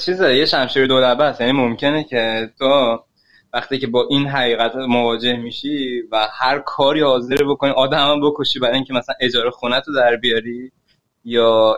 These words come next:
اینکه از اون ور مثلاً حاضر بشی که مثلاً توی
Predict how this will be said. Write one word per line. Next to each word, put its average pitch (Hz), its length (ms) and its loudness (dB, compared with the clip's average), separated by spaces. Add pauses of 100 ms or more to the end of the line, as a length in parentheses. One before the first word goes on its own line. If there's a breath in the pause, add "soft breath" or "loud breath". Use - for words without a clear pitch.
اینکه 135 840 0 (600 loud breath)
از 123 160 -4
اون 139 180 2
ور 139 180 2
مثلاً 127 480 -2
حاضر 131 420 0
بشی 139 260 -2
که 135 120 -2
مثلاً 127 220 -2
توی 131 300 -2